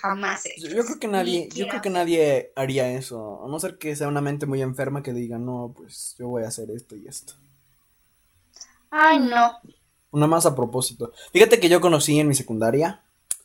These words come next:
Speaker 2: un, a ciertas personas que sí hacían eso.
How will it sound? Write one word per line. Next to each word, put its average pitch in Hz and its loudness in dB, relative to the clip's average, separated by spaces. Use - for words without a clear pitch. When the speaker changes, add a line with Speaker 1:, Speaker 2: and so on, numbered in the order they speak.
Speaker 2:
un, 165 2
a 139 6
ciertas 175 4
personas 143 0
que 120 -4
sí 127 -4
hacían 117 -6
eso. 113 -12